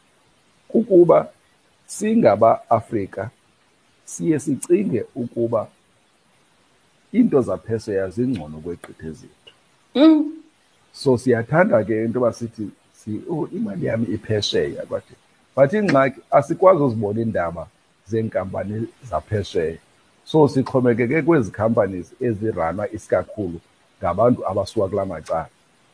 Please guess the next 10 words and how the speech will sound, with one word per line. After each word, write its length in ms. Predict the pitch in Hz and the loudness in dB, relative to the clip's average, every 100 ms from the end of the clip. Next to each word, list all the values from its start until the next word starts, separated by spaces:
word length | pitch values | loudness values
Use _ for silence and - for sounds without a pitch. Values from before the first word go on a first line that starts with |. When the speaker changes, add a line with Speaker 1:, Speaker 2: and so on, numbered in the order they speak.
| _ _ _ _ _ _ 110 | _ _ _ _ _ _ 0
Speaker 1:
Ngoku 340 | 117 170 185 | 6 8 8
Speaker 2:
So, 120 | 190 | 6
basibasele 680 | 180 185 190 233 233 226 202 | 4 4 4 2 4 2 2
ezi 160 | 202 180 | -2 -4
story, 480 | - 160 143 143 156 | -4 -2 -2 -2 -4
basithengisele 760 | 151 147 - - 170 170 196 | -4 -4 -8 -4 -2 0 0
ezi 140 | 180 147 | -2 -4
zikelemba 540 | - 160 151 143 139 | -2 0 2 2 0
bafuna 260 | 147 147 143 | -2 -4 -4
zizibhaye. 560 | - - - 120 117 | -8 -16 -6 -4 -4